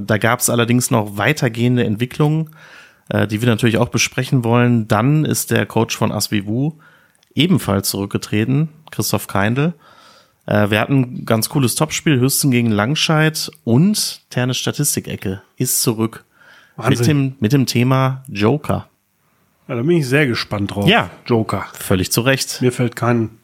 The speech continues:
Speaker 2: keiner ein, der so in der Joker-Rolle jetzt schon ist.
Speaker 1: Ja. Ja.
Speaker 2: Aber das will nichts heißen.
Speaker 1: Das will
Speaker 2: Michael
Speaker 1: nichts heißen.
Speaker 2: Ternes wird das ja akribisch ausgewertet haben.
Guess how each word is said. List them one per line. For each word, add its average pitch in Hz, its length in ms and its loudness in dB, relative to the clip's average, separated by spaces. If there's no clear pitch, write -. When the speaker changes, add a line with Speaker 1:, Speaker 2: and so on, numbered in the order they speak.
Speaker 2:
keiner 123 340 2
ein, 110 200 0
der 110 100 2
so 113 160 2
in 113 140 2
der 110 300 2
Joker-Rolle 127 760 2
jetzt - 580 -4
schon 120 280 -2
ist. 147 320 -4
Speaker 1:
Ja. 131 360 4
Ja. 107 260 2
Speaker 2:
Aber 143 140 2
das 131 200 0
will 147 120 4
nichts 160 200 2
heißen. 127 460 -2
Speaker 1:
Das 107 220 0
will 127 60 4
Speaker 2:
Michael 135 180 2
Speaker 1:
nichts - 20 0
heißen. 131 280 2
Speaker 2:
Ternes 156 200 0
wird 151 160 -2
das 147 220 -2
ja 139 220 0
akribisch 131 480 -2
ausgewertet 147 600 -4
haben. 165 300 -2